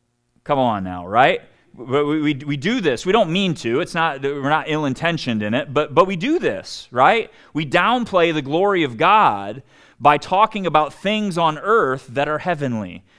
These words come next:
"Oh, this is like heaven. Oh, this feels heavenly. Oh, this," right? But when we get to heaven, we're going to realize all of this was like a nightmare. For, for children of God, even the good stuff was like a nightmare,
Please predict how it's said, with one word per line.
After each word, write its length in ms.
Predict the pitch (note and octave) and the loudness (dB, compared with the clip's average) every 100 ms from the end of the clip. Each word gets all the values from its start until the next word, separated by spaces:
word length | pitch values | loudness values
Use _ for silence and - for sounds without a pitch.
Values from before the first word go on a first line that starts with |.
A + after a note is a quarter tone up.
| _ | _
"Oh, 200 | D3+ D3 | -12 -10
this 180 | C#3 C3 | -8 -10
is 140 | C3 B2+ | -10 -6
like 220 | A#2+ - | -6 -6
heaven. 360 | C3 A#2 A2 | -10 -8 -6
Oh, 200 | B2 B2+ | -2 -2
this 200 | B2 A#2+ | -4 -10
feels 300 | - C3+ A#2+ | -10 -8 -8
heavenly. 420 | - B2+ A#2+ A2+ A2+ | -8 -8 -6 -4 -2
Oh, 180 | C3+ | -2
this," 220 | C3 C3+ - _ _ - | -4 -8 -14 _ _ 0
right? 360 | E3+ B3 A#3 - _ _ _ _ _ _ _ _ - _ _ - | 2 2 -2 -10 _ _ _ _ _ _ _ _ -20 _ _ -4
But 180 | A#2+ E3 | 2 2
when 140 | F3 | 2
we 100 | E3 | -2
get 420 | C3 G#2+ G#3 G#3 - | -6 0 0 0 -6
to 120 | D3 | -10
heaven, 480 | - G#3+ D#3+ A#2+ A#2 | 0 0 0 -2 -4
we're 140 | B2+ | -4
going 240 | C#3 D#3 B2+ | -4 -4 -4
to 60 | |
realize 1000 | A#2 F3 D3+ G#2+ F#2 D2+ F#2+ - - - _ _ _ _ _ _ | -4 -2 -2 -2 -6 -10 -14 -14 -16 -18 _ _ _ _ _ _
all 540 | C3+ D#3 D#3 C#3+ B2+ A2+ | -2 0 2 2 0 -2
of 80 | |
this 600 | G2 E2 - - - - - _ _ _ | -6 -12 -14 -14 -14 -16 -20 _ _ _
was 160 | A#2+ A#2 | -10 -6
like 180 | A2+ | -6
a 60 | G#2 | -6
nightmare. 600 | G2+ C3 - G2+ E2+ - _ _ _ _ _ _ | -6 -6 -6 -14 -14 -18 _ _ _ _ _ _
For, 180 | A#2+ A2+ | -8 -8
for 340 | - A#2+ A2 G2 B2+ | -8 -6 -6 -10 -18
children 380 | - F3 F#3 C3+ | -4 -2 0 -2
of 120 | G#2 | -2
God, 440 | G#2 F#3 E3 A2+ A2 | 0 2 4 2 -4
even 220 | F#3 C3+ | -8 -8
the 60 | |
good 320 | G2 A#2 A#3 F#3 | -6 -2 -2 -2
stuff 640 | - G2 E2+ - - _ | -8 -8 -8 -16 -20 _
was 200 | A#2 A#2 | -8 0
like 240 | D3 - | 0 0
a 60 | C#3 | -4
nightmare, 640 | B2+ F#3+ - A2 F2+ - | -2 -2 -6 -8 -10 -14